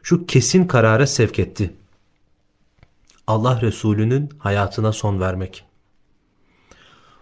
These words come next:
Bu menhus arzularını gerçekleştirmek için Mescid-i Haram'a toplandılar.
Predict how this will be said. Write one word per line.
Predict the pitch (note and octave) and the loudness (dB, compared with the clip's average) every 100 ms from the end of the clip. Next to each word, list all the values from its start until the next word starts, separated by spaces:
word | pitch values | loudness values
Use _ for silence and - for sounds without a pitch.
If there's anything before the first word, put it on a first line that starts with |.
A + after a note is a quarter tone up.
| _ - | _ -2
Bu | D3+ | 2
menhus | D#3 C#3+ D3 A2+ F#3+ - | 4 4 4 4 0 0
arzularını | A#2 A#2 A#2+ B2 A#2+ B2 | 0 0 2 2 2 2
gerçekleştirmek | A#2+ A2+ - A#2+ - A#2 - C#3 D3+ - | 2 0 0 -4 -2 -2 0 -2 -2 -4
için | - B2+ D3 - - - - | -2 -4 -4 -10 -20 -18 -2
Mescid-i | B2 B2 - E3+ | 2 2 0 0
Haram'a | C#3 A2+ A2 A2 G#2+ | 2 2 2 2 0
toplandılar. | G2 - G2+ F2+ G2 F#2+ - | -4 -4 -4 -4 -6 -6 -8